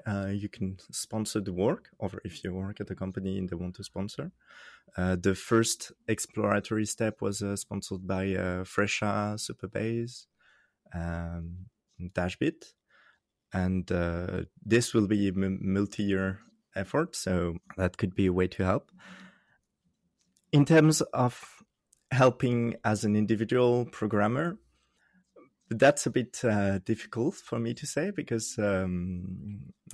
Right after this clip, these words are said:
I don't know. I would, if I had, uh, one full-time programmer with me, right, right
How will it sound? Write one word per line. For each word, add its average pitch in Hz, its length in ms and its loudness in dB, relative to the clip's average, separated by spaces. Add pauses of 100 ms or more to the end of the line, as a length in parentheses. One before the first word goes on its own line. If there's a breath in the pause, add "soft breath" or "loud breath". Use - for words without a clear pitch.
(260)
I 110 180 0
don't 107 380 -2
know. 117 340 2
I 104 120 0
would, 107 220 -2 (300 loud breath)
if - 160 0
I 135 60 8
had, 127 280 8
uh, 104 420 8
one 113 340 2
full-time 110 440 4
programmer 104 480 2
with 90 240 -2
me, 85 340 -6 (140)
right, 92 320 -4 (340)
right 95 300 -4